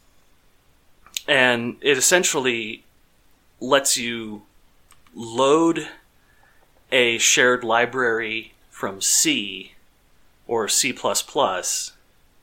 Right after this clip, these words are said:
and then access them natively in P H P.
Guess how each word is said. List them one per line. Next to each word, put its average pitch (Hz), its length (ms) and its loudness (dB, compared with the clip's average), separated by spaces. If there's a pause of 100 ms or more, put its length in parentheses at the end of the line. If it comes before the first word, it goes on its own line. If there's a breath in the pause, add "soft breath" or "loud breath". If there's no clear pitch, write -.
(1200)
and 123 240 -2
then 117 220 0
access 123 560 2
them 113 340 -6
natively 113 460 -4
in 101 100 -10
P 104 200 -10
H - 200 -8
P. - 300 -12